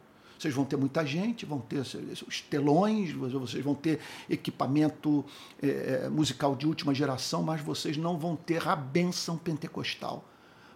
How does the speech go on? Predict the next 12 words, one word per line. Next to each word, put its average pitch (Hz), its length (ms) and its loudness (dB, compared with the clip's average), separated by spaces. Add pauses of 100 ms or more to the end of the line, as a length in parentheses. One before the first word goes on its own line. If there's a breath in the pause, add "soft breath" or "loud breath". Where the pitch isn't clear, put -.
porque - 340 0 (120)
o 170 100 -2
Espírito - 920 -2
Santo 156 500 -2
não 175 300 0
honra 170 520 0 (140)
uma 156 240 -2
igreja 143 600 0 (100)
contenciosa. 151 920 -2 (960)
Ele 185 160 8
não 214 240 4
abenço-, 190 400 4